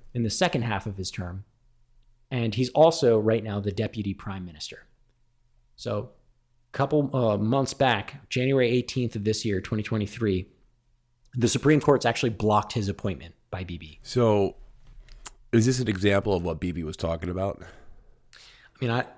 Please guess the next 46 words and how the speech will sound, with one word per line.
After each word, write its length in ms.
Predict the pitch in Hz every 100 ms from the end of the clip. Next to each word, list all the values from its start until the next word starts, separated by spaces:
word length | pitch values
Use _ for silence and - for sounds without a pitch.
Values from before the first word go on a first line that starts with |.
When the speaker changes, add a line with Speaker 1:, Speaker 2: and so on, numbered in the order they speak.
| _ -
Speaker 1:
obviously 400 | - 123 127 113
I 80 |
don't 180 | 113 101
know 400 | 110 107 98 127 -
because 240 | 107 98
he 80 | 104
didn't 160 | 95
specify, 460 | - 123 104 95 98
but 160 | 101 98
it, 160 | -
I 100 | 123
think 180 | 110 123
it 100 | 101
sounds 220 | 127 123
like 120 | 101
it 100 | 90
could 220 | - 131 92
be. 260 | 85 151 - _ _ _ _ _ _ _ _ _
And 300 | 113 104 104 _ _
so 380 | - 127 117 - - _
with 180 | 135 131
that 100 | 139
being 100 | 139
said, 200 | - 131
I, 240 | 113 123
I 40 | 123
think 160 | 123
assuming 760 | 113 - 160 180 160 123 123 123
that 160 | - 107
we 80 | 110
have 220 | 117 120
a 20 |
good 220 | 98 117
example 440 | 110 113 110 107 104
of 100 | 92
who 340 | - 214 120
they 120 | 107
blocked, 440 | 87 98 87 - - _ _ _ _ _ _ _ _
I 40 |
think 120 | 127
it's 80 | 127
also 240 | 123 135 113
important 360 | 104 131 117
to 100 | 110 - _
understand 560 | 123 110 - 113 107 101
now 400 | 104 98 98